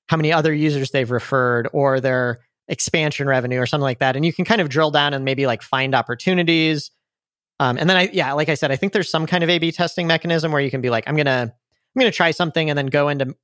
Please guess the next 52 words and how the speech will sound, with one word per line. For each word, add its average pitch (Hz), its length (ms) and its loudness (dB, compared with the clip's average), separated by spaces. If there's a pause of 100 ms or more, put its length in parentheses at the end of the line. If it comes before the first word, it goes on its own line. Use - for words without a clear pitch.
(240)
Mixpanel 170 400 0
to 143 60 -2
see, 143 260 -2
like, 127 240 0
the 147 140 -4
people 170 240 0
who 156 80 2
got 147 180 0
treatment 135 480 -4
A, 127 460 0 (680)
did 160 140 0
that 151 160 2
affect - 500 -6 (280)
their 143 300 2
likelihood 135 400 0
of 143 80 -4
coming 165 220 -2
back 190 240 0
the 143 60 -4
next 113 280 -8
day? 113 120 -6
Like, 123 140 0
if 160 80 0
someone 202 280 2
watched 147 360 0
the 156 60 -2
beginner's 143 460 0
guide, 120 480 0
are 143 100 0
they 135 100 2
more 143 180 2
likely 135 260 0
to 120 80 -2
pay 131 240 2
at 123 80 -4
the 127 80 -2
end 120 100 -2
of 113 40 -2
the 107 60 -6
free 117 160 -4
trial? 110 460 0
And 117 160 -2
then 117 240 -4
you 139 80 0
can 117 140 0
use 110 200 0
that. 107 300 0
I, 147 140 2 (320)
I - 40 2
don't 110 120 -2
know. 107 180 -2 (180)
I, - 120 -4